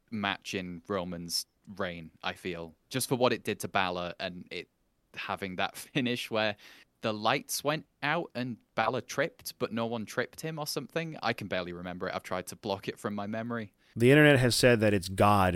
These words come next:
Speaker 2: who helped Roman because God
Speaker 1: <laughs>
Speaker 2: acknowledged him, and Balor is a demon from hell.
Speaker 1: Well,
Speaker 2: So
Speaker 1: you know, that's,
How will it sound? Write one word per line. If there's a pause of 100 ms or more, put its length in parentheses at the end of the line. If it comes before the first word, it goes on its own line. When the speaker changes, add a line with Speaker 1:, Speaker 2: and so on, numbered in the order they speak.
(100)
Speaker 2:
who
helped
Roman
because
God
Speaker 1:
<laughs>
Speaker 2:
acknowledged
him, (480)
and
Balor
is
a
demon
from
hell. (240)
Speaker 1:
Well,
Speaker 2:
So
Speaker 1:
you
know,
that's,